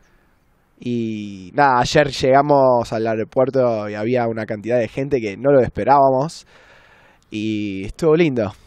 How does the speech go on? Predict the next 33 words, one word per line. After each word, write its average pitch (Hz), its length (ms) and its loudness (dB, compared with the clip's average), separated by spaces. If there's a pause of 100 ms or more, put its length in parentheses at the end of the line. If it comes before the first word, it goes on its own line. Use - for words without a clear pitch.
(100)
Somos 202 460 2
youtubers. 135 720 -2 (580)
Un 175 180 -2
youtuber 196 460 4
es 180 140 -2
alguien 180 320 2
que, 143 420 2
que 131 140 -6
sube 165 260 2
videos 165 320 2
a 147 80 0
YouTube 175 580 2 (540)
y 113 1200 -12
hace 147 240 -8
sus 147 180 -12
propias 147 340 -2
cosas. 160 640 -2 (360)
Eh, 98 360 -14
no 151 100 -2
es 151 140 -2
que 131 140 0
hay 139 180 2
una 131 180 -4
productora 127 560 -2
enorme 139 560 0
atrás 127 340 -2
de 127 120 -10
nosotros, 135 480 -8
nosotros 131 320 -6
hacemos 127 320 -10
lo 110 100 -10
que 101 100 -16
queremos. 147 640 -8